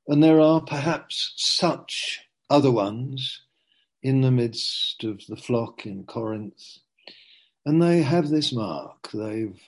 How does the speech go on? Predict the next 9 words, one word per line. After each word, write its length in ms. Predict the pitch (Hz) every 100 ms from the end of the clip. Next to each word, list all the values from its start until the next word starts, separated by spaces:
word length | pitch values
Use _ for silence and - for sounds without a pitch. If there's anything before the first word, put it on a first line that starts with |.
| _ _ _ _ _ _
they've 300 | - 117 127
addicted 640 | 120 127 131 131 - 123 123
themselves. 720 | 117 120 - 107 87 85 -
They've 320 | 101 98 95
devoted 680 | 110 98 113 120 127 127 117
themselves 1040 | 127 117 113 - 98 85 80 - - - - -
to 380 | 104 98 95 92 _ _ _ _ _
the 100 | 113
service 1120 | - - - 143 143 147 131 131 - - -